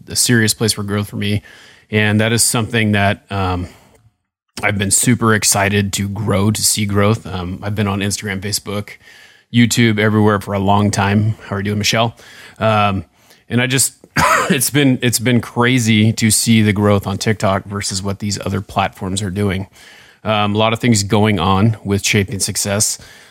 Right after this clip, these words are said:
that, um, you have not seen if you are not there. I've been trying to post some of it on Instagram, but like I said, the following has not been as big there. So make sure that if you are watching the podcast, if you are listening to the podcast, or wherever you're doing it, subscribe.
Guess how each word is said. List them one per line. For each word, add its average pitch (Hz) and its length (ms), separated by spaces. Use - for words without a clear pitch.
that, 101 380
um, 95 340
you 98 100
have 95 220
not 101 260
seen 107 600
if 98 260
you 104 140
are 101 100
not 104 240
there. 113 280
I've 110 40
been 113 120
trying 143 140
to 123 60
post 127 200
some 127 100
of 117 100
it 120 60
on 120 120
Instagram, 113 500
but 101 260
like 95 180
I - 20
said, 104 240
the 98 80
following 101 460
has 98 260
not 85 260
been 95 280
as 85 240
big 98 320
there. 67 260
So 107 380
make 117 260
sure 127 380
that 110 300
if 104 180
you 107 160
are 98 320
watching 101 460
the 98 80
podcast, 101 680
if 90 120
you 87 100
are 76 80
listening 101 460
to 98 80
the - 20
podcast, 98 540
or 85 40
wherever 101 280
you're 120 80
doing 104 240
it, 90 120
subscribe. 107 600